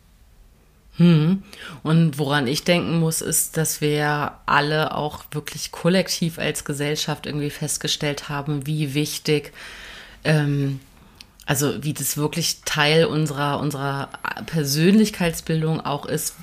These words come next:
unseren Bezug zu, zu Kultur. Also dass wir irgendwie, also wir haben ja in den ganzen Lockdowns und diesen ganzen Maßnahmenzeiten, äh, der letzten zwei Jahre Pandemie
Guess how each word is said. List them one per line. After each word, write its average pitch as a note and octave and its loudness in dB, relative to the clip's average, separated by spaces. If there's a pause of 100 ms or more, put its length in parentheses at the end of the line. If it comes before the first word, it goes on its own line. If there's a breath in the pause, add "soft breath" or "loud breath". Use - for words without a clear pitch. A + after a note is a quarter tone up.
unseren D3+ 0
Bezug - -6
zu, D3 -4
zu D#3 -8
Kultur. E3 -2
Also C#3+ -4
dass - -4
wir C#3 0
irgendwie, C#3+ -2 (340 loud breath)
also C#3+ -2
wir D3 0
haben D#3+ 2
ja D#3 4
in E3 2
den D#3+ 0
ganzen D3+ 0
Lockdowns D3+ -2
und C#3+ -4
diesen C#3+ -4
ganzen C#3+ -4 (520 loud breath)
Maßnahmenzeiten, D3 2
äh, C#3+ -4
der C#3+ -2
letzten C#3 -4
zwei C#3 -2
Jahre C#3 -2
Pandemie C#3+ -2